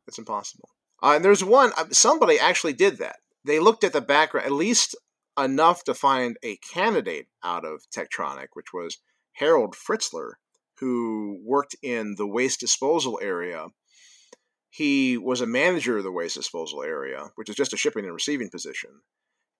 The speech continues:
And he does not, in my mind, he does not look like the sketch at all. Like, if you thought of somebody who looked like the sketch, this guy was not it. But,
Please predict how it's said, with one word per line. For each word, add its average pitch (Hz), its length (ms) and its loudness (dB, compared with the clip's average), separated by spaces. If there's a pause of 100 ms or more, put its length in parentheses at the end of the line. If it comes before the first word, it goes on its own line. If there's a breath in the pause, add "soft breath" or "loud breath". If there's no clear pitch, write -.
(100)
And 127 640 0
he 202 220 -2
does 165 220 2
not, 151 220 0
in 147 160 -4
my 190 200 8
mind, 127 360 2
he 160 140 -12
does 143 160 -2
not 156 180 4
look 156 100 -2
like 139 160 0
the 123 100 -6
sketch - 440 -2
at 110 120 -10 (120)
all. 131 420 4 (540)
Like, 131 180 0
if - 260 -8
you 196 160 0
thought 190 320 10
of 170 100 4
somebody 151 300 2
who 123 100 -6
looked 151 200 -2
like 151 120 -4
the 120 80 -2
sketch, - 440 0
this 185 160 0
guy 277 140 4
was 190 120 4
not 165 220 4
it. 175 320 2 (840 soft breath)
But, 151 360 4